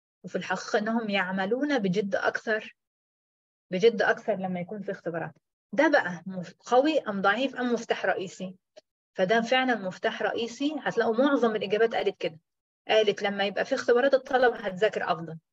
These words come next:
فده فعلا مفتاح رئيسي. طب المفتاح الرئيسي ده لصالح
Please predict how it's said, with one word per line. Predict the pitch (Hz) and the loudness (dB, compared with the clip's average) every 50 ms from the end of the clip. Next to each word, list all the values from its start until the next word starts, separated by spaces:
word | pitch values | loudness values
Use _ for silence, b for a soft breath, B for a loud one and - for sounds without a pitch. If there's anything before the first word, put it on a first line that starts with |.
| _ _ | _ _
فده | - 214 214 254 | -2 2 2 2
فعلا | 262 - 311 294 285 269 | 2 2 0 0 2 0
مفتاح | 240 226 226 226 226 240 233 - | -2 -2 -4 -2 -2 -2 2 2
رئيسي. | 220 190 190 202 - - - | 0 0 0 -4 -8 -12 -6
طب | - 202 185 | -6 -4 -4
المفتاح | 196 202 190 - - 262 277 | -4 -6 -4 -2 0 2 4
الرئيسي | 277 240 233 240 240 | 4 4 4 2 2
ده | 220 214 196 190 | 0 0 2 4
لصالح | 202 214 - 294 285 320 311 302 - - - - - | 4 4 4 2 2 2 2 0 -2 -4 -10 -16 -18